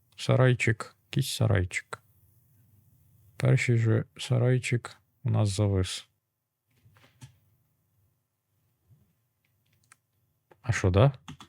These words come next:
Клас, він просто тут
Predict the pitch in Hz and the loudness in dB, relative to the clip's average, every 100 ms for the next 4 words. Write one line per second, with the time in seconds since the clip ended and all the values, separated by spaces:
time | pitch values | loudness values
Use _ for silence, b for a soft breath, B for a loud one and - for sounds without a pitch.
0 | _ _ _ _ _ _ _ _ - _ | _ _ _ _ _ _ _ _ -20 _
1 | _ - - 95 110 - - - 110 117 | _ -14 4 8 8 6 -4 0 2 4
2 | 127 131 - 127 - _ - - _ _ | 4 4 4 0 0 _ -20 -20 _ _
3 | _ - - 127 - | _ -4 2 2 0